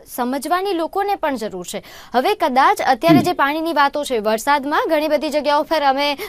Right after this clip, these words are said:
Speaker 1: રોજ સમાચારોમાં પણ ચલાવીએ છીએ કે અહીંયા પાણી ભરાઈ ગયું, આ સમસ્યા છે. અ, આ સમસ્યા જ્યારે વરસાદ, ચોમાસામાં પાણીની સમસ્યા હોય કે પાણી ભરાઈ જાય છે, ઉનાળામાં સમસ્યા હોય કે પાણી નથી મળતું, પરંતુ લોકો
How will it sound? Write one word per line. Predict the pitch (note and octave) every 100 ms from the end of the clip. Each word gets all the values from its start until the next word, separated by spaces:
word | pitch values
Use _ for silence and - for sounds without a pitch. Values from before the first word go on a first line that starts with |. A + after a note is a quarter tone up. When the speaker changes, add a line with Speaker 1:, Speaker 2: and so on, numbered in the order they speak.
| A#3
Speaker 1:
રોજ | C#4+ D4+
સમાચારોમાં | D4 C4+ C#4 C#4+ D4 C#4+ C#4+
પણ | D4 D4
ચલાવીએ | C#4+ C4 C4
છીએ | C#4 D4
કે | C4
અહીંયા | B3 C4+
પાણી | C4 C4 C#4+
ભરાઈ | B3+ B3+
ગયું, | B3 B3 B3+ -
આ | B3
સમસ્યા | C4+ C4+ B3 B3 A#3+
છે. | A#3+ A3+ - - - - -
અ, | A#3+ B3+ B3+ - -
આ | C#4+ F#4
સમસ્યા | G#4 F#4+ F4 F4 F4
જ્યારે | D#4+ D#4+
વરસાદ, | D4+ D4 D#4 C#4
ચોમાસામાં | D4+ D4 D#4+ F4 F4
પાણીની | E4+ D4+ F#4 F#4+ F#4+
સમસ્યા | F#4 E4+ E4+ E4+
હોય | E4+ E4
કે | D#4
પાણી | G#3 A#3+
ભરાઈ | E4 E4+ E4
જાય | D#4 D#4
છે, | F4 G#4
ઉનાળામાં | E4+ C#4 D4 D#4+ D#4+ D#4+
સમસ્યા | D#4 C4 C4 D4
હોય | E4+
કે | -
પાણી | - G4+ D#4+
નથી | G#3+ G3
મળતું, | F3 E3 - - - - - -
પરંતુ | D#4+ G#4+ A4
લોકો | F#4+ F4 G4